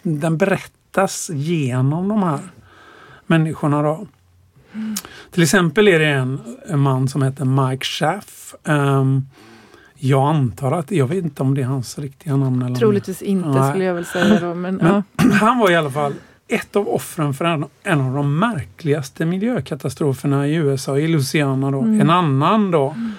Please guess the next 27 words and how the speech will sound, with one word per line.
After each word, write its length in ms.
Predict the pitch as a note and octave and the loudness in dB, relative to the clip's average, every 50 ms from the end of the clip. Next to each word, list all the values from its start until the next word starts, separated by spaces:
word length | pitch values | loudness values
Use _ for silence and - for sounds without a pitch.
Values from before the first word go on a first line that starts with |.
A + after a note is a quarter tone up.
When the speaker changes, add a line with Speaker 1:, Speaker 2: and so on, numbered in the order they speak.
| - - - - - - - - - _ _ | -14 -20 -20 -20 -20 -20 -20 -20 -20 _ _
Speaker 1:
än 160 | - D#3+ D3 D3 | -2 0 0 2
den 200 | C#3 C3+ C3+ C3+ | 2 2 2 2
jag 120 | C3+ C#3 | 4 2
nämnde 260 | C#3+ C#3+ C#3 C3 C3 | 2 2 2 0 0
förut. 460 | - - D3+ C3+ C3 C3+ D#3+ F3+ - | 0 0 0 2 2 2 0 0 0
Och 80 | F3+ D#3 | 0 0
det 100 | C#3 D#3+ | 2 2
var 220 | F#3 B3 G#3+ C#3 | 2 4 4 2
att 120 | C3+ C3+ - | 2 0 -2
ett 160 | - D3+ - | -6 -6 -6
stort 420 | - - - - C#4 A3 - - | -6 -6 -4 -4 -4 -4 -4 -6
bostadsområde, 1000 | - D3 C3 - B3+ A3+ E3+ C3+ - F3+ D3+ - - D3 C#3 C#3 C3+ C3+ C3 D#3+ | -6 -6 -4 0 0 0 0 -2 -4 -6 -6 -2 -2 0 0 2 2 0 0 0
ett 100 | E3 - | -2 0
område 320 | G#3+ F3+ D#3+ C#3+ C3 C3+ | 0 0 2 0 0 -2
på 120 | C3+ - - | -4 -6 -12
fyrtio 400 | - - A3+ D3 - - - C#3+ | -4 -2 -2 -2 -2 -4 -8 -8
tunnland, 760 | C#3 - - G#3 G#3+ F3+ C#3+ B2+ C3 C#3+ F#3 G#3+ F3+ C3+ C3 - - - - _ _ | -6 0 0 2 2 2 2 0 0 0 -2 -2 -2 -4 -4 -6 -14 -20 -20 _ _
för, 380 | - - - - - C4+ C4 - _ _ _ B4 | -20 -20 -20 -4 -2 -2 -2 -2 _ _ _ -8
bara 380 | A#3+ F#3 A#3+ B3 G3+ D#3 D3+ C#3 - _ _ _ _ _ | -2 0 0 2 2 0 -2 -6 -10 _ _ _ _ _
försvann 760 | - - - G#3+ G#3+ - - G3+ E3 C#3 D#3+ G#3+ A#3 A3 G3 - _ - | -20 -4 -4 -2 -2 0 0 0 0 0 0 0 0 -2 -2 -6 _ -6
plötsligt 460 | - A#3+ A3 - - - D#3 C3+ C#3 | -4 -4 -4 -4 -6 -6 -6 -4 -4
ner 320 | - F#3 G3 F3 D3 C3 C3 | -2 -2 0 0 0 0 0
i 40 | C#3 | 0
ett 100 | C#3 C3+ | -2 -4
slukhål. 920 | - - - F#3+ G#3+ A3+ E3 - - - - - - F3+ A3 B3 D#3+ B2+ C4 | -6 -6 -2 0 0 0 0 -2 -4 -10 -8 -4 0 0 2 2 0 -2 -2
Speaker 2:
Oj 220 | A3 A3+ A#3 A3 | -2 0 0 0
då. 220 | G3+ G3 - - | 0 -2 -4 -6